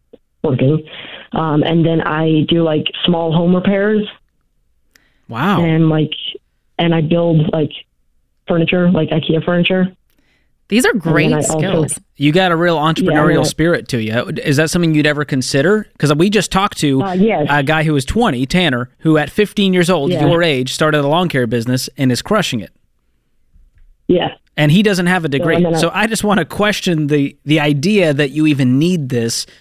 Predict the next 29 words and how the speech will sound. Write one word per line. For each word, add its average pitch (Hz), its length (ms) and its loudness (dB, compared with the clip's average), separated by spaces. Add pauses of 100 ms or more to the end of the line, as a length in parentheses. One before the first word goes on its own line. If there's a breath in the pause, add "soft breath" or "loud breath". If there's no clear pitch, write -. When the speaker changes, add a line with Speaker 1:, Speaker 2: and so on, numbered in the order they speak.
Speaker 2:
to 143 140 0
go 139 140 2
where 123 160 0
you 123 160 2
wanna 107 200 -6
go. 104 160 -14 (1500)
Speaker 1:
No, 185 260 2
so 190 80 -2
I 208 80 0
don't 240 160 0
really 262 180 2
wanna 196 320 2
do, 185 540 2 (360)
I 185 100 -2
don't 226 160 0
really 233 160 2
wanna 190 200 0
be 170 120 0
an 165 80 -2
entrepreneur. 175 680 0
I 170 220 -2 (520)
kind 175 220 0
of 165 160 0
wanna 165 200 0
be 160 120 2
in, 160 60 2
like, 151 180 -2
business 151 300 0
management. 165 560 0